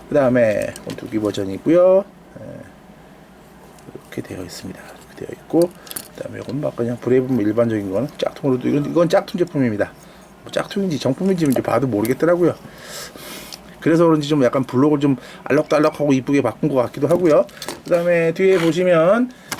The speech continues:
예, 시그마 모드라고 그러는데 이제 하이퍼 디엑스라고 그러는데 저거 이제, 어,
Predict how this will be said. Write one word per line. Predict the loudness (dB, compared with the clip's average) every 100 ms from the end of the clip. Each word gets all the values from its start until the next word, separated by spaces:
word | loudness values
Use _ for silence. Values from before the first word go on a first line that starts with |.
| -4
예, | -2 0 -2 -4 -8 -18 -18
시그마 | -12 -8 0 2 4
모드라고 | 2 2 2 2 2
그러는데 | 0 0 0
이제 | 0
하이퍼 | 0 -2 0 -2 0
디엑스라고 | 2 2 0 0 0 0 -4 -2 0
그러는데 | 2 2 0
저거 | 2 2
이제, | 2 0 -4 -8 -20 -16 -8
어, | -4